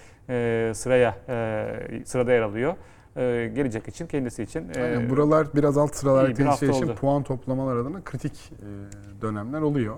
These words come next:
Speaker 2: İşte Amerika açık öncesi falan herkes katılmıyor vesaire. E, gönül tabii Arjantinli Casanova'nın ilerlemesini isterdi. E,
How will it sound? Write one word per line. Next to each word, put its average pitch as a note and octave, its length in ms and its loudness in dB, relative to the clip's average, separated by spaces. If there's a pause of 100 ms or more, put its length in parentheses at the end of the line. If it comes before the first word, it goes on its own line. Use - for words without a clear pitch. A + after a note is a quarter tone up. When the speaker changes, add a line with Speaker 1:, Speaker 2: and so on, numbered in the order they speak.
Speaker 2:
İşte - 180 -12
Amerika A2 300 -6
açık G2+ 200 -10
öncesi G#2 360 -8
falan G#2 120 -8
herkes G2+ 360 -8
katılmıyor G2+ 540 -8
vesaire. G2+ 440 -8 (840)
E, - 20 -14 (560)
gönül D3 220 4
tabii C#3+ 460 2
Arjantinli C3 640 2
Casanova'nın C3 520 0
ilerlemesini A#2+ 580 -2
isterdi. G#2+ 520 -6 (480)
E, A#2 40 -14